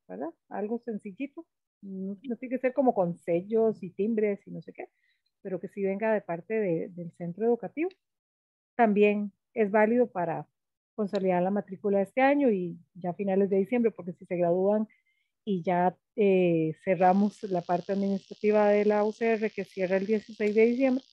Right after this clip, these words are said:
eh, abriríamos luego hasta el dos de enero. Entonces no hay ningún problema.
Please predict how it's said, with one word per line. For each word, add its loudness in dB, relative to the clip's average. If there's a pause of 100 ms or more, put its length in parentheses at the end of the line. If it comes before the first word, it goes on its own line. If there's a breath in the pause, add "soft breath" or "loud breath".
(680 soft breath)
eh, 4 (800)
abriríamos 2
luego 0
hasta -8
el -6
dos -2
de -2
enero. 0 (960)
Entonces -6
no -4
hay -2
ningún -4
problema. -4